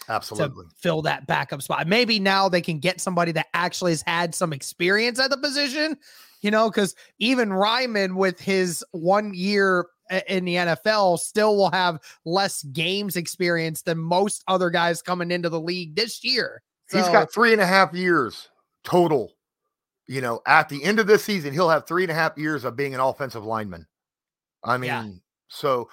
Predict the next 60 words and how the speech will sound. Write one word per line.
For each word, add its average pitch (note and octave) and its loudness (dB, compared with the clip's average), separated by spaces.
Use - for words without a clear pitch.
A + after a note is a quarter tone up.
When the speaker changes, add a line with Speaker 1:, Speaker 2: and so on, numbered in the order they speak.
Speaker 1:
I D#3+ 6
expect - 0
him D#3 -8
to C3+ -10
just B2 -12
get G2+ -6
better B2 -4
and G#2 -8
better A2+ -4
and G2 -10
better. A#2+ -4
But C#3 0
also, D#3 2
he's C#3 -12
like, D3+ -6
what, D3 -8
twenty-six, C3+ -12
twenty-seven D3 -6
now? F3+ -10
Speaker 2:
He's D3+ -10
Speaker 1:
I - -10
mean, C3+ -10
he's, C3 -12
Speaker 2:
twenty-six, E3+ -6
yeah. - -16
Speaker 1:
Yeah. C#3+ -4
I B2 -6
mean, B2+ -14
Speaker 2:
So D3+ -10
Speaker 1:
come D#3 -2
Speaker 2:
he's, F3 0
Speaker 1:
on D#3 0
Speaker 2:
yeah, G#3+ 2
Speaker 1:
now. F#3 -2
Speaker 2:
he's F#3 -4
partway A3 2
through A3+ 0
his F#3+ 0
career F#3+ 0
already, E3+ 2
and D#3 -4
he's C#3 -2
Speaker 1:
Yeah. G3 -6
Speaker 2:
just - -4
in B3+ 0
his A#3+ -2
<laughs> - -20
first - -2
year A#3+ 2
in A3 -2
the G#3+ 0
N A3 2
F F#3 -4
L. A#3 2
So F3+ -4
Speaker 1:
Yeah. C3+ -2
Speaker 2:
it'll D4+ 0
be C#4+ -2
interesting. F3+ -4
So, E3 0